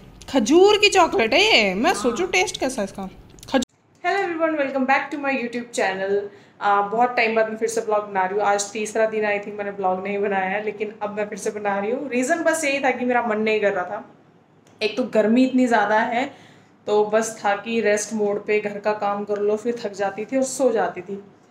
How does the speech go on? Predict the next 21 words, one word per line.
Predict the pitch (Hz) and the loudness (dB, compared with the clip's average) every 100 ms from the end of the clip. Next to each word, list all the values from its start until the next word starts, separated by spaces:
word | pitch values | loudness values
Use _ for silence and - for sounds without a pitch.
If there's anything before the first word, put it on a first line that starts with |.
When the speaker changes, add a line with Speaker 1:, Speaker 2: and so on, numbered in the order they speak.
| _ _ | _ _
Speaker 1:
तो | 220 208 | -2 -2
vlog | 185 220 226 226 | 2 4 6 4
मैं | 240 | 0
बना | 214 208 | 0 0
ही | 214 247 | 0 0
नहीं | 233 226 | 0 -2
पाई। | 226 214 269 - - - - | 0 0 -2 -10 -20 -20 -6
और | 196 190 190 | 0 0 0
अभी | 202 202 233 | -2 -4 -2
मैंने | 240 226 233 | -2 0 -2
promotion | 226 220 220 220 240 | -4 -4 -4 -4 -8
की | 226 | -12
साड़ी | 226 208 226 | -4 -2 0
डाली | 233 220 | 0 0
हुई | 233 | -6
है, | 233 240 | -4 -6
बहुत | 220 202 214 | -4 -4 -4
ही | 247 | -6
प्यारी | 233 208 220 | -4 -4 -2
साड़ी | 220 220 214 | -2 -2 -2
है। | 240 247 | -4 -4